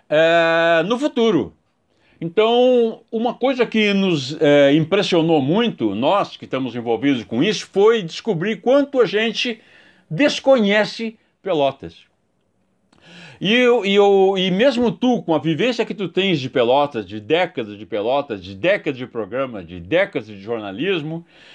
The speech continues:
eu não sei se tu não vais ficar surpreso também. Eu pergunto a ti, aos leitores, por exemplo, se tu sabes quem é Mateuzinho das Leis. Eu não sabia.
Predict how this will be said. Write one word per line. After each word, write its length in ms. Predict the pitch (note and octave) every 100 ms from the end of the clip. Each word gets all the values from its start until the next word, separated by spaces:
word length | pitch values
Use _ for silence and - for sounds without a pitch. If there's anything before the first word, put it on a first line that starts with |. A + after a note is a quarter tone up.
| - -
eu 140 | - A#3+
não 160 | C#4+
sei 240 | B3 - C4+
se 220 | - G#3
tu 380 | - B3+ A#3+ A#3
não 160 | A3 G3+
vais 200 | A3 G3+
ficar 240 | - G#3+
surpreso 720 | - A#3 - F3 G3+ G#3 F3
também. 600 | F3 G#3+ E3+ E3 A#2 F2 _ _ _ _ _ _ _ -
Eu 120 | A3+
pergunto 520 | A#3+ A#3+ F3+ A3+ F3
a 60 | D#3+
ti, 400 | - G#3+ A#3+ A#3
aos 220 | G3 F#3
leitores, 920 | F#3 G3 F3 G3 G#3 E3+ B2 F#2+ - _ _
por 160 | E3 E3+
exemplo, 680 | B2+ D3+ G#3 F3 D#3 A#2 - - -
se 180 | -
tu 140 | G3+ G3+
sabes 500 | E3+ G#3+ G3+ F#3+ -
quem 460 | _ - F#3+ F3+
é 400 | F3 F#3+ F#3+ D#3 _ _
Mateuzinho 800 | D3 F#3+ G3 G3+ E3 - F3+ F#3+
das 240 | D3 C3+ A2+
Leis. 640 | C3+ A#2 E2+ _ _ _ _ _ _ _ _ _ _ _ _ -
Eu 140 | F#3+
não 120 | A#3+
sabia. 720 | A3+ B3+ D#3 F#3+ G#3+ G2 F2